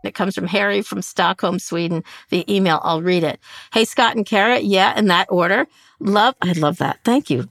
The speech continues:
Thank you. Uh, love the show. Been a listener since episode one. You talk, uh, often about Twitter and lately about Linda Yaccarino. It's all fun and insightful, but sometimes it feels a bit like you're kicking someone already down.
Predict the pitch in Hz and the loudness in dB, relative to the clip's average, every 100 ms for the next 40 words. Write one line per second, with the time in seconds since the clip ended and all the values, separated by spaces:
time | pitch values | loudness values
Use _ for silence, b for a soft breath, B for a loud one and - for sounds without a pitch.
0 | _ 226 247 - 165 185 _ - 202 190 | _ -6 -4 0 0 -2 _ 0 2 2
1 | 220 226 302 - 196 180 277 208 190 190 | 0 0 0 0 0 0 0 0 2 0
2 | - 196 - 175 - 226 262 - 196 185 | -2 -4 -2 -4 -2 -4 -2 -2 -2 0
3 | 190 220 165 202 - 254 240 - 233 202 | 0 2 0 -2 0 0 0 -2 0 0
4 | 185 208 196 170 - 190 208 - 175 170 | 0 -2 -2 -2 0 0 0 0 0 0
5 | 196 180 160 170 170 165 156 - 160 196 | 0 -2 -2 -2 0 0 0 0 -2 0
6 | 214 - 165 - 165 160 156 - 151 165 | -2 -2 -2 -2 -2 -2 -4 -4 -4 -4
7 | 233 - - 240 202 220 - 175 170 170 | -8 -6 -4 -2 -4 -4 -4 -6 -4 -4
8 | - 160 156 147 - 185 175 185 B B | -4 -4 -4 -6 -6 -4 -4 -6 B B
9 | B - 247 240 226 196 196 190 190 185 | B -2 2 2 2 2 2 2 0 0
10 | 170 156 147 | 2 2 0